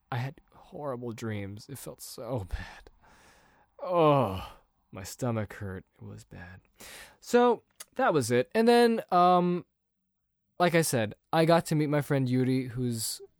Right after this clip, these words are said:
wonderful person in person. <laughs> Ha, ha, ha. And, um, we went to the National Art Gallery, and he knew so much about history and, uh, sociology and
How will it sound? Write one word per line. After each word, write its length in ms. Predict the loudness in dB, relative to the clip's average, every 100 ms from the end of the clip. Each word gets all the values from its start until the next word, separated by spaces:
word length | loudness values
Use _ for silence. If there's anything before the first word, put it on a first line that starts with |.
| _
wonderful 460 | 0 2 2 0 -4
person 380 | -2 -2 -2 -4
in 140 | -4
person. 460 | -4 -4 -2 -2 -4
<laughs> 120 | -2
Ha, 80 | -4
ha, 220 | -4 -6
ha. 300 | -10 -8 -8 -10 -20 -20 -20 -20 _
And, 400 | 0 2 0 2
um, 400 | 2 2 0 -6 _ _ -6
we 80 | 0
went 180 | 0 0
to 40 |
the 80 | 0
National 320 | 2 0 0
Art 220 | -2 -4 -2
Gallery, 540 | -2 -2 0 -2 -4
and 160 | -6 -8
he 160 | -2
knew 240 | 0 2 0
so 260 | 0 2
much 280 | 2 2 -2
about 400 | -6 -4 -4 -6 _ _ _ _ _
history 600 | -8 -6 -6 -10 -8 -10 -16 _ _
and, 340 | -16 -16 -20 _ _ _ _ _ _ _ _ _ _ _ -16
uh, 300 | -14 -12 -14 -20 _ _ _ _ _ _ _ _ _
sociology 840 | -10 -2 -2 -2 -6 -6 -8 -10 -14 _ _ _ _ -20 -20 -20 _ -12
and 540 | -8 -8 -10 -12 -16